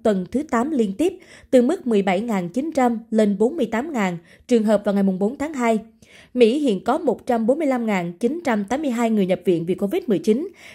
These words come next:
theo dữ liệu của Bộ Y tế và Dịch vụ Nhân sinh Mỹ. Tuy nhiên, C D C không đưa ra dự báo về số ca nhiễm tăng giảm trong thời gian tới, cho rằng những nhận định về số ca nhiễm gần đây có độ tin cậy thấp. Với số liệu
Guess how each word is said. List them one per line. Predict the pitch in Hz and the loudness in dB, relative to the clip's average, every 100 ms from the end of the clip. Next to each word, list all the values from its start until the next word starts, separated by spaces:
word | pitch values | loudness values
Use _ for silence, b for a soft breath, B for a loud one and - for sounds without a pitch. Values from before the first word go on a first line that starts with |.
| B | B
theo | 302 | 2
dữ | 220 226 | 4 2
liệu | 240 170 | 2 2
của | 226 | 2
Bộ | 185 | 0
Y | 175 | 0
tế | 196 240 330 | 0 0 0
và | |
Dịch | 202 190 | -2 -2
vụ | 185 | -2
Nhân | 165 190 196 | -2 0 -2
sinh | 196 196 | 0 0
Mỹ. | 190 160 220 330 _ _ _ _ _ b b b b | 0 0 -2 -6 _ _ _ _ _ b b b b
Tuy | 262 | 2
nhiên, | 262 262 262 220 B B | 4 2 0 -4 B B
C | - | -2
D | 247 240 233 | 2 2 0
C | 240 226 | 0 0
không | 262 277 | 0 0
đưa | 269 | 0
ra | 269 254 | 0 0
dự | 190 170 | 0 -2
báo | 196 294 320 | 0 0 0
về | 180 | -2
số | 170 269 | -2 -2
ca | 226 | 0
nhiễm | 202 190 | 2 0
tăng | 233 240 220 | -2 0 2
giảm | 190 190 | 0 0
trong | 226 214 202 | -2 -2 0
thời | 180 | 0
gian | 196 196 | 0 0
tới, | 214 247 381 B B B | 2 2 0 B B B
cho | 311 | 0
rằng | 269 220 202 | 2 2 4
những | 202 277 | 2 0
nhận | 269 175 | -2 0
định | 180 165 | 0 0
về | 190 | -4
số | 196 302 | -4 -2
ca | 254 | -2
nhiễm | 214 185 220 | 0 0 0
gần | 202 180 | 0 0
đây | 240 233 | 2 2
có | 294 | 2
độ | 269 170 | 0 0
tin | 220 202 | 0 -2
cậy | 196 160 | -2 -4
thấp. | 262 339 - B B B | -2 -4 -6 B B B
Với | 220 285 | 2 4
số | 359 330 | 2 0
liệu | 330 185 | 2 0